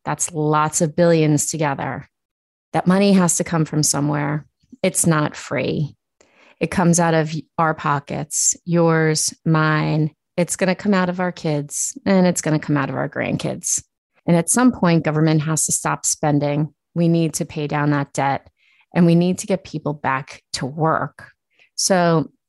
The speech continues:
my problems with the infrastructure are not that we don't need it. We definitely need shovel-ready projects. We need new roads and bridges.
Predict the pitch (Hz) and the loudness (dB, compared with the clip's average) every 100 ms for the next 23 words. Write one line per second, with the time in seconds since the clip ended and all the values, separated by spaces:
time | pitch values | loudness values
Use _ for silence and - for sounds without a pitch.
0 | _ 185 196 202 196 185 180 160 160 156 | _ -2 2 2 4 4 2 0 0 0
1 | 175 - 175 - 170 - 170 170 165 _ | 0 0 -4 -2 -4 -4 -2 -2 -4 _
2 | _ _ - 175 170 160 165 - 160 165 | _ _ -2 0 0 0 -6 -4 -4 -4
3 | - 185 170 165 175 185 - _ _ 180 | -2 0 0 0 0 -2 -8 _ _ -6
4 | 165 _ - 165 - 175 170 165 160 160 | -6 _ -4 -4 0 0 2 4 2 0
5 | - - 156 151 156 156 151 - 156 156 | -2 -4 -4 -2 -2 -2 -4 -4 -2 0
6 | 170 170 - - - _ _ _ _ 180 | 0 -2 -2 -2 -4 _ _ _ _ 2
7 | 185 170 151 160 160 160 165 165 160 156 | 4 2 0 0 0 0 -2 -2 -2 -4
8 | 156 156 165 160 156 156 - | -2 -4 -2 -2 -2 -2 -4